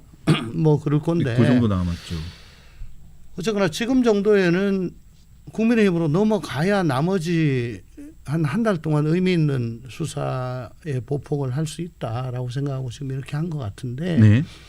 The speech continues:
Speaker 1: 어, 영장이 만약에 안 나온다면은 난감하죠.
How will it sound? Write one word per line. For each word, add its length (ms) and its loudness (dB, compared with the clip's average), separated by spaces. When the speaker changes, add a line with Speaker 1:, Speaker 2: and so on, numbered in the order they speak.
Speaker 1:
어, 460 -10
영장이 320 -2
만약에 320 0
안 160 -4
나온다면은 960 0
난감하죠. 800 -4